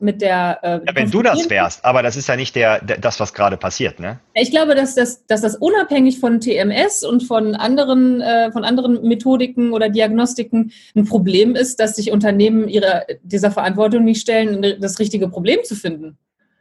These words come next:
Speaker 2: Ja, oder
Speaker 1: Also
Speaker 2: die erkennen, also das Wissen einfach gar nicht haben, dass es eigentlich darum geht, ein Problem zu lösen, ne?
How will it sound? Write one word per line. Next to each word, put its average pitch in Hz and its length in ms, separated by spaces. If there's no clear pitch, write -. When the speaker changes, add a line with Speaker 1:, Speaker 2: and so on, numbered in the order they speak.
Speaker 2:
Ja, 104 120
oder 123 100
Speaker 1:
Also 120 120
Speaker 2:
die 101 80
erkennen, - 320
also 123 160
das 110 180
Wissen 180 260
einfach 131 280
gar 104 160
nicht 107 180
haben, 104 240
dass 104 220
es 104 160
eigentlich 107 400
darum 107 200
geht, 113 160
ein 101 60
Problem 113 320
zu 139 140
lösen, 90 340
ne? 135 180